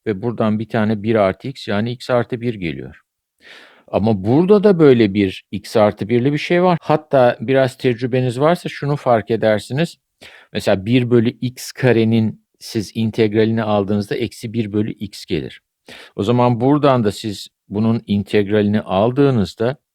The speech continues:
eksi bir bölü x artı bir gelecek. Tabii isterseniz burada küçük bir yerine koymayla işte t eşittir x artı bir diyerek de bu işi yapabilirsiniz ama biraz tecrübeyle bu iş olur.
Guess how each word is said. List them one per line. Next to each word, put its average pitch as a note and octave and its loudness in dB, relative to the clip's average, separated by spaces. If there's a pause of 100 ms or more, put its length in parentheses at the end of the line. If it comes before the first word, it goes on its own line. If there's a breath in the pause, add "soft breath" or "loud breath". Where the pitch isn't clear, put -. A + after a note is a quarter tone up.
(120)
eksi G#2 -12
bir B2 -4
bölü A2+ 0
x - -12
artı A2 -2
bir A#2 -6
gelecek. - -10 (920 loud breath)
Tabii G2 0
isterseniz E2+ -4
burada D#2+ -6
küçük - -18
bir F2 -4
yerine F2+ -4
koymayla D#2+ -6
işte - -8 (420 loud breath)
t G#2 2
eşittir - -6
x E2 -10
artı E2 -6
bir E2+ -8 (160)
diyerek E2+ -4
de C#2 -12
bu D#2 -10
işi D2 -14
yapabilirsiniz E2+ -8
ama C#3 -4
biraz G#2+ -4
tecrübeyle F#2+ -4
bu B2 0
iş D3+ -6
olur. A2 0